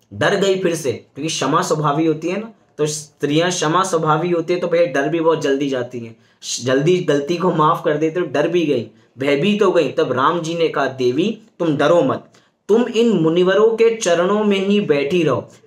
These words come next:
हम इन दुष्टों को भगा कर आते हैं।" मतलब कि सीता को निश्चिंत कर गए, "भैया तुम मुनिराज की शरण में हो, तुमको कभी कुछ होने वाला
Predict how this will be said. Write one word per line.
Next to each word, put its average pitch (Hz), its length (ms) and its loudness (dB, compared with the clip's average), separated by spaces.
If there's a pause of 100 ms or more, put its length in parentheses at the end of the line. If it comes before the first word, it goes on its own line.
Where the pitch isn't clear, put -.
(100)
हम 240 320 2
इन 208 220 0
दुष्टों 180 440 0
को 196 180 0
भगा 135 340 0
कर 160 200 0
आते 120 360 -4
हैं।" 104 280 -10 (480)
मतलब 147 360 -2
कि 180 120 -4
सीता 160 340 -2
को 165 120 0
निश्चिंत 151 440 -2
कर 156 160 0
गए, 165 140 4
"भैया 165 280 0
तुम 180 120 -2
मुनिराज 147 500 0
की 190 100 -6
शरण 170 320 0
में 180 80 -2
हो, 185 240 -4 (320)
तुमको 190 360 2
कभी 185 260 2
कुछ 190 280 -2
होने 160 220 0
वाला 165 500 0